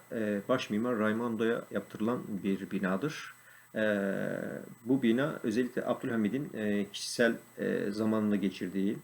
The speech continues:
e, yemek yediği, e, uyuduğu bir yerdir. E, tarihi olarak önemi ise,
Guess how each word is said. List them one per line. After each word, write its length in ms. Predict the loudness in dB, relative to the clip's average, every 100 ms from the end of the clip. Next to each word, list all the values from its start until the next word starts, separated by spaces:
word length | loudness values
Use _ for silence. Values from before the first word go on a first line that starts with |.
| -16 -20 -20 _ _ -2
e, 340 | 0 0 -2 -4 -10 -14 -12 0
yemek 340 | 2 2 2
yediği, 420 | 0 2 2 0 -4 -2
e, 160 | -2
uyuduğu 520 | 4 4 6 4 4
bir 200 | 2 0 -6 -12 -6
yerdir. 540 | -2 -2 -2 -4 -6 -14 -20 -20 -2
E, 140 | -2
tarihi 300 | 2 2 4
olarak 280 | 4 2 2
önemi 300 | 0 2 2
ise, 360 | 2 2 0